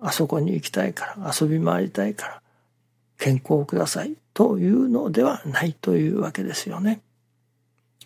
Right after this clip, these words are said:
神様のお役に立ちたい。そのためには、健康であった方が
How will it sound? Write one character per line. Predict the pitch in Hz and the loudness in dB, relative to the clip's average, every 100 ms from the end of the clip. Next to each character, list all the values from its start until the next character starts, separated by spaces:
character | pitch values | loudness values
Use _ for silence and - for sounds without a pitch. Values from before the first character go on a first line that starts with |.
| - - - _ _ | -20 -18 -20 _ _
神 | - 165 | 2 2
様 | 135 135 135 | 2 0 2
の | 143 156 | 2 4
お | 165 | 2
役 | 214 208 | 2 0
に | 226 | -2
立 | 196 - | -2 -6
ち | - - | -6 -6
た | - | -6
い。 | - _ _ _ _ _ _ _ _ _ _ _ _ | -10 _ _ _ _ _ _ _ _ _ _ _ _
そ | - 202 | 0 4
の | 247 | 4
た | 208 220 | 2 0
め | 254 | 0
に | 277 | 0
は、 | 240 - - _ _ _ _ _ _ | 2 0 -2 _ _ _ _ _ _
健 | - 131 135 | -6 -4 -4
康 | - 143 180 339 - | 0 2 0 0 2
で | 196 - _ _ _ _ _ | 2 0 _ _ _ _ _
あ | - | -2
っ | 196 _ | -2 _
た | - | -6
方 | - 95 175 170 | -2 0 0 -2
が | - 190 | -6 -8